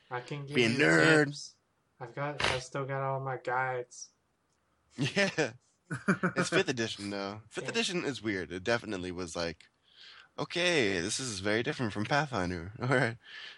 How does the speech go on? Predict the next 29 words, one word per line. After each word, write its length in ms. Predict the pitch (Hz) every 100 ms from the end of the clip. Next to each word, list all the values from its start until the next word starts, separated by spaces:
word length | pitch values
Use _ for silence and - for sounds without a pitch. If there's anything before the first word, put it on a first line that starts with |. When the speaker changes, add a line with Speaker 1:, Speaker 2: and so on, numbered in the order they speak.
| _
Speaker 2:
Gotta 160 | - 107
relearn 320 | 113 127 135
all 140 | 127 98
this 140 | 92
stuff, 340 | - 95 85 -
so. 340 | - 98 95 95
Speaker 1:
Yeah. 140 | - 110 - _ _ _ - - _ _ _ _ _ - - _
Speaker 2:
But 80 | -
it's 100 | 196
Speaker 3:
Yeah. 60 | 101
Speaker 2:
cool. 200 | 127 120 131
It's 100 | -
got 140 | -
some 120 | 151 110
cool, 260 | - 101 87 _ _
neat 240 | - 104 90
stuff, 360 | - 95 98 -
so. 280 | - 92 107 - - _ _ _ _ - _ _ -
Check 180 | 143 - _ -
that 120 | 143
out. 260 | 147 135 -
Hopefully, 500 | - - - 107 107
uh, 220 | 104 104 -
that 120 | -
goes 160 | 117
well. 240 | 123 135 123 113 _ _ _ -
How 240 | 98 110 123
about 240 | 143
you, 80 | 143